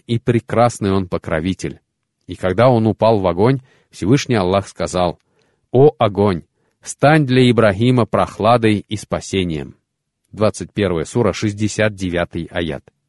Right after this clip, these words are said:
Так он спасся от козней врагов. Аллах охраняет лучше.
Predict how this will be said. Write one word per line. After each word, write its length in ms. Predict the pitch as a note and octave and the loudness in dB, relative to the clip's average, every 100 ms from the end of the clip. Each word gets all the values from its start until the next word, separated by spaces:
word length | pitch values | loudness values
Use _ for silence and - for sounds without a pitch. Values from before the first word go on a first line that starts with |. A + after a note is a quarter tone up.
| _ _ _ _ _ _ _ _ | _ _ _ _ _ _ _ _
Так 320 | C3 D3 - | 2 2 2
он 140 | C#3+ | 0
спасся 540 | B2+ - G2+ G2 - G2 | 0 0 0 0 0 -2
от 100 | F2+ | -2
козней 380 | - F2+ E2 D#2+ | -2 -2 -2 -4
врагов. 500 | D#2+ D#2+ D2 - - _ _ _ _ _ _ _ _ | -4 -4 -6 -8 -20 _ _ _ _ _ _ _ _
Аллах 580 | - G2 F2 E2+ A2 - - | -4 0 0 2 0 -2 -8
охраняет 640 | G#2+ G#2 F2+ F2+ D#2+ - | -4 -2 -2 -2 -4 -6
лучше. 440 | D2+ E2 - - | -6 -6 -8 -14